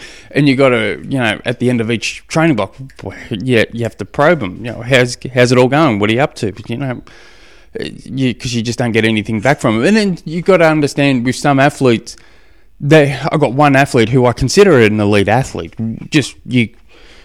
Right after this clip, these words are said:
he just mows the field down. Um, he's just really, really good. Never gives feedback,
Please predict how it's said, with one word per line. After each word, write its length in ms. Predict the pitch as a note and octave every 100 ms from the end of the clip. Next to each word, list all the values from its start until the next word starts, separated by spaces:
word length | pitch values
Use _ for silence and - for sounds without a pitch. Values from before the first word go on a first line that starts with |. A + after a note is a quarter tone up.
| -
he 140 | B2+
just 380 | A2+ G2+ - -
mows 560 | A2+ A2 A2+ B2 G#2+
the 100 | -
field 340 | A2+ D3 F#3 D3+
down. 280 | G#2+ E2+ D2+ - - - - C#3+
Um, 480 | A#2+ A#2+ A#2 A2 G2
he's 140 | G#2+
just 180 | - A2+
really, 480 | A#2+ A#2 C#3+ D#3+ A#2+
really 380 | A2 A#2+ A#2+ A2
good. 400 | - D#3 A#2 E2+ - - - - - -
Never 260 | C#3 D#3+ D3+
gives 180 | C#3 B2
feedback, 480 | D#3 D#3 C3 G2